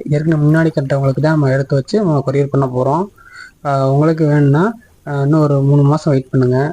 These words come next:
அப்படின்னா இன்னும் வெள்ளரி விதை எடுத்து நம்ம சேர்த்துட்டு கொடுக்கலாம். உங்களுக்கும் வெள்ளரி பழம், வெள்ளரிக்காய் பிடிக்கும்னா லைக் பண்ணுங்க. எங்களுக்கு தெரிஞ்ச வீடியோ நாங்க எடுத்து போட்டிருக்கோம். பிடிச்சிருந்தா லைக் பண்ணுங்க, பிடிக்கலன்னு டிஸ்லைக் பண்ணுங்க.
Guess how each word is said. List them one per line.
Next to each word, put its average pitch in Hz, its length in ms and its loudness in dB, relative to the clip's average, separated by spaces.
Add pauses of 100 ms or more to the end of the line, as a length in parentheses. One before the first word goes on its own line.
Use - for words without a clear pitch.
(100)
அப்படின்னா 139 420 -4
இன்னும் 151 240 2
வெள்ளரி 143 220 0
விதை 139 220 0
எடுத்து 139 280 0
நம்ம 165 240 0
சேர்த்துட்டு 147 420 -4
கொடுக்கலாம். 135 460 -2 (1900)
உங்களுக்கும் 175 360 2
வெள்ளரி 165 200 2
பழம், 170 240 2
வெள்ளரிக்காய் 156 420 2
பிடிக்கும்னா 147 380 2 (100)
லைக் 147 220 0
பண்ணுங்க. 139 300 2 (2000)
எங்களுக்கு 156 320 2
தெரிஞ்ச 180 280 4
வீடியோ 165 220 6
நாங்க 160 180 4
எடுத்து 147 180 2
போட்டிருக்கோம். 139 500 2 (400)
பிடிச்சிருந்தா 170 560 2
லைக் 151 260 2
பண்ணுங்க, 156 240 4 (120)
பிடிக்கலன்னு 160 460 2
டிஸ்லைக் 156 280 0
பண்ணுங்க. 147 260 2